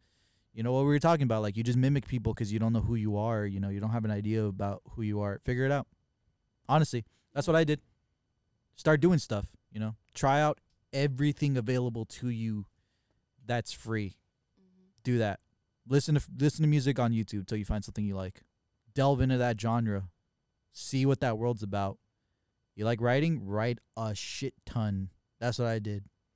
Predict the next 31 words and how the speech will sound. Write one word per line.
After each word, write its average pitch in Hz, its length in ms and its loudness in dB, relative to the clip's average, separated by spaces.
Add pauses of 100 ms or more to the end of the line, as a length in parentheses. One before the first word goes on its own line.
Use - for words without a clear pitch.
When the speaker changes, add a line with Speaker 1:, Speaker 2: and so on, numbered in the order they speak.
(320)
Speaker 1:
I 113 60 -8
have, 117 60 -2
like, 120 120 -2
a 98 80 -8 (320)
fuckload 123 320 0
of 107 60 -4
notebooks 107 420 -10
just 113 160 -12
lying 107 260 -6
around 104 340 -6 (400)
Speaker 2:
Mm-hmm. - 300 -18
Speaker 1:
of 110 80 -4
just 120 180 0
random 117 440 0
thoughts 113 340 -2
that 107 140 -4
I 107 100 -2
had. 107 200 -4
They 135 60 -2
don't 214 140 4
even 226 140 4
have 139 100 0
to 127 60 -8
be 117 100 -4
good. 107 440 -2 (560)
Just 156 260 2
enough 156 280 4
for 160 140 -4
you 147 120 -2
to 131 140 -2 (520)
articulate, 135 720 0